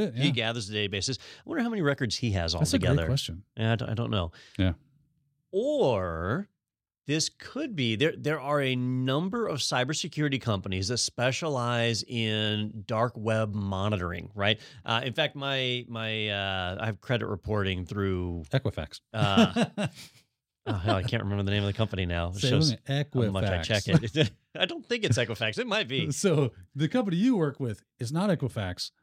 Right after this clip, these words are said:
Speaker 1: but where they do their stuff is through
Speaker 2: Is through
Speaker 1: Equifax.
Speaker 2: Equifax.
Speaker 1: Yeah.
Speaker 2: Well, I have credit monitoring to somebody, and one of the things they do is what they call dark web or dark, yeah, dark web
Speaker 1: Monitoring,
Speaker 2: alerts.
Speaker 1: yeah.
Speaker 2: And so if my email address shows up in some kind of breach,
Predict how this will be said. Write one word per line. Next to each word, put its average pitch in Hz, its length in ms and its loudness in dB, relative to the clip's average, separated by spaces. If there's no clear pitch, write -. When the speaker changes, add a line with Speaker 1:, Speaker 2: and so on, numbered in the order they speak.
Speaker 1:
but 107 200 -2
where 104 220 2
they 117 180 2
do 104 180 0
their 104 160 0
stuff 95 300 -2
is 95 120 0
through 117 120 0
Speaker 2:
Is 107 140 6
through 104 140 4
Speaker 1:
Equifax. 95 400 0
Speaker 2:
Equifax. - 60 -6
Speaker 1:
Yeah. 90 160 4
Speaker 2:
Well, 135 280 2
I 147 60 -2
have 214 140 0
credit 143 240 0
monitoring 117 320 0
to 110 100 -2
somebody, 95 400 -4
and 131 180 -2
one 170 120 2
of 247 80 0
the 180 80 -4
things 170 180 -2
they 143 140 -2
do 113 180 -4
is 110 140 -4
what 127 100 -6
they 139 100 -4
call 113 420 2
dark 117 420 0
web 110 400 2
or 120 160 0
dark, 131 280 0
yeah, 190 200 -2
dark 143 180 -6
web 123 240 2
Speaker 1:
Monitoring, 131 320 6
Speaker 2:
alerts. 87 140 -2
Speaker 1:
yeah. 107 140 2
Speaker 2:
And 139 400 -2
so 143 220 -4
if 139 220 -4
my 135 360 -4
email 160 420 0
address 107 360 0
shows 135 400 0
up 127 180 0
in 110 100 -2
some 123 320 0
kind 113 280 -2
of 92 100 -4
breach, 110 560 -2